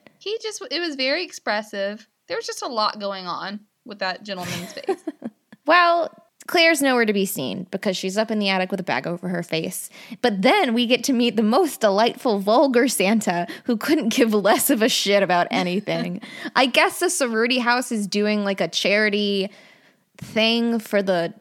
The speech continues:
Speaker 1: townie children, but they're doing it very poorly. Like, <laughs> they get, like, this surly, openly swearing Santa who has, like, his beard down by his knees, doesn't give a shit.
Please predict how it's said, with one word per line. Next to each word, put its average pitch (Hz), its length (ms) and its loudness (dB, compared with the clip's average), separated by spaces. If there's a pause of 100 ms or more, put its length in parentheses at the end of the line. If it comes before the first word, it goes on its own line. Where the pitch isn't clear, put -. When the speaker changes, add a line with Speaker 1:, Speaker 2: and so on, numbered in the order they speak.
Speaker 1:
townie 214 480 0
children, 226 760 0 (680)
but 277 160 2
they're 285 120 0
doing 320 300 -4
it 330 180 -2
very 220 480 2
poorly. 202 720 0
Like, 185 300 -2 (200)
<laughs> - 520 -2
they 269 100 0
get, 311 280 0
like, 294 160 0
this 277 180 0
surly, 226 800 0 (340)
openly 240 500 2
swearing 196 540 0
Santa 180 680 0
who 196 100 -2
has, 190 200 2
like, 190 180 0
his 214 180 -2
beard 175 480 0
down 165 260 0
by 175 160 2
his 170 200 -2
knees, 170 420 -4
doesn't 226 220 0
give 196 120 0
a 170 60 -2
shit. 190 480 -2